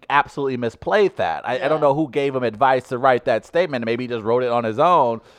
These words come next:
Speaker 1: but he would have been wise to
Speaker 2: <laughs>
Speaker 1: put more of a,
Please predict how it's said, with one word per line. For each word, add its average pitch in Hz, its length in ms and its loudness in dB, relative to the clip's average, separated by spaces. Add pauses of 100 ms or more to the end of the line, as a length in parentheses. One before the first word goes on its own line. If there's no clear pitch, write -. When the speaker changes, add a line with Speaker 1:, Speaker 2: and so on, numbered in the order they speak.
(120)
Speaker 1:
but 135 120 0
he 156 120 -6
would 165 140 0
have 131 60 0
been 123 260 -2
wise 147 680 6 (120)
to 123 540 -2 (280)
Speaker 2:
<laughs> - 260 -20
Speaker 1:
put 165 240 4
more 139 560 4
of 131 220 2
a, 117 420 0